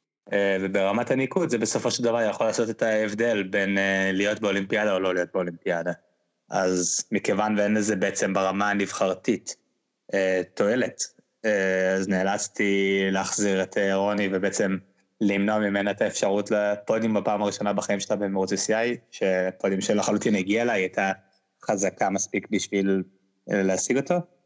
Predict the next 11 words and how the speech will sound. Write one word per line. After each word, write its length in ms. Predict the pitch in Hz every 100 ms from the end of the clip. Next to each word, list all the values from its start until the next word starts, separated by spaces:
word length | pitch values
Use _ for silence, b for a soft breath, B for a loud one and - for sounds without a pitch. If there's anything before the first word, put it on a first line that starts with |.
| _ _ _
אבל 380 | 101 95 98 95 95 _ _ 113
בשביל 480 | - - 113 120
הנבחרת, 920 | 113 110 110 110 110 107 - 131 117 - _ _ -
אה, 400 | 98 92 92 90 90 _ _ _ _ _ -
זה, 140 | 98 101 117 120 120 - 113 - -
מבחינת 340 | 113 101 127 131
הנבחרת 420 | 123 - 135 120
זה 100 | 104
לא 120 | 107
היה 120 | 98
נכון. 360 | 98 - 104